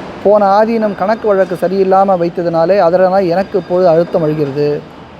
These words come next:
நான் ஒரு சாதாரண சுவாமியாக இருந்தால் நான் இதை பற்றி கவலைப்பட்டிருக்க மாட்டேன். ஒரு மடாதிபதியாக ஆதீனமாக இருப்பதனாலே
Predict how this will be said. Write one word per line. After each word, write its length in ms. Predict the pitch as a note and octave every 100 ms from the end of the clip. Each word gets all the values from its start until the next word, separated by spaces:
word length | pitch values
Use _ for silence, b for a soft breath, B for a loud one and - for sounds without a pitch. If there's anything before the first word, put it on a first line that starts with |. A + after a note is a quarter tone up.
| - - - - -
நான் 160 | F3
ஒரு 140 | F3 E3
சாதாரண 520 | F3 F3+ G3+ G#3+ G3+
சுவாமியாக 540 | - F3 F#3+ F#3+ F#3
இருந்தால் 400 | F3 E3+ E3+ G3+
நான் 200 | G3 F3
இதை 140 | E3 D#3+
பற்றி 220 | E3 F3
கவலைப்பட்டிருக்க 640 | E3 D#3+ D#3+ D#3 D3+ D3+
மாட்டேன். 320 | D3+ C#3+ F#3+
ஒரு 200 | A3 F3
மடாதிபதியாக 720 | D#3 D#3+ F#3+ F#3 F3 E3+ E3 F#3
ஆதீனமாக 520 | D#3+ F3 F3+ E3+ F3
இருப்பதனாலே 680 | F3 E3 E3 D#3 D3+ D3 A3+